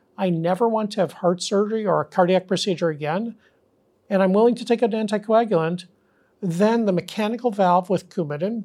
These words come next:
might be your best choice. On the other hand, if you say, "I do not want to be on an anticoagulant," a biological valve is your best choice. And if you're over age sixty-five,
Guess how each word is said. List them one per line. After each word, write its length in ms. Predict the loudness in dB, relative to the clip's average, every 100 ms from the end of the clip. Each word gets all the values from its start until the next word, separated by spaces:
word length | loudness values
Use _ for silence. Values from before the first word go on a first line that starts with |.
| -2
might 200 | -2 0
be 80 |
your 100 | 0
best 280 | 0 -4 -8
choice. 500 | -2 0 2 0 -8 _ _ _ _ 2
On 140 | 4
the 100 | 6
other 240 | 6 6 2
hand, 400 | -2 -4 -4 -8 _ _ 0
if 300 | 2 2 0
you 140 | 0
say, 380 | 0 0 -2 -2
"I 100 | -4
do 160 | -2 -4
not 420 | -4 -2 -2 -2
want 280 | -2 -2 -4
to 80 | -6
be 180 | -4
on 120 | -4 -4
an 100 | -6
anticoagulant," 960 | -6 -8 -8 -6 -6 -4 -4 -4 -8 -14 _ _ -4
a 60 | 6
biological 680 | 8 8 10 10 8 0
valve 240 | 2 2 0
is 140 | -4
your 80 | -6
best 300 | -6 -6 -6
choice. 480 | -4 -2 -2 -4 -8 _ _ _ _ 4
And 280 | 6 6
if 140 | 4 2
you're 220 | 0 4
over 340 | 4 4 0 2
age 280 | 0 0
sixty-five, 1300 | -4 -6 -8 -8 -6 -6 -4 2 4 4 2 -6 -10